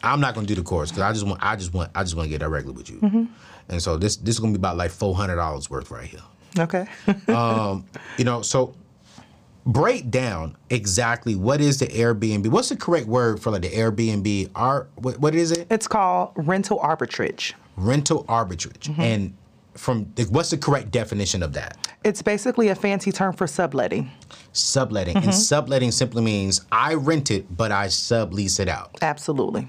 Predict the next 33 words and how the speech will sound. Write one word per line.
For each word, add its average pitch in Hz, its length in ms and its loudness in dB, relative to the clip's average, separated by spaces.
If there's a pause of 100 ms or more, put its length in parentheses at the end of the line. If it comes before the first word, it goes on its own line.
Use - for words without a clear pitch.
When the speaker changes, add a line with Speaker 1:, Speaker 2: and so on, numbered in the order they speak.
(380)
Speaker 1:
Okay. 95 360 -2 (160)
And 113 600 0 (1000)
is 175 280 4
that 165 240 2
illegal? 127 540 2 (200)
Speaker 2:
No. 180 220 4 (800)
Speaker 1:
Okay. 92 480 -4 (280)
Okay, 92 400 -6 (160)
'cause 90 120 -8
I 90 40 0
gotta 98 60 2
Speaker 2:
So 110 120 2
Speaker 1:
ask - 80 0
Speaker 2:
it's, - 60 -8
Speaker 1:
you 107 60 -8
a - 20 -10
question. - 320 -4
Speaker 2:
so 190 220 0
it's 175 120 -4
not 202 160 0
what 180 200 2
you 202 80 2
do, 214 240 4
it's - 140 -2
how 175 160 -2
you 147 140 -4
do 143 240 2
it. 92 160 -2 (180)
Speaker 1:
Ooh, 127 380 4
that's 120 200 2
so 131 320 2
good. 139 480 2
Speaker 2:
Mm-hmm. 196 420 2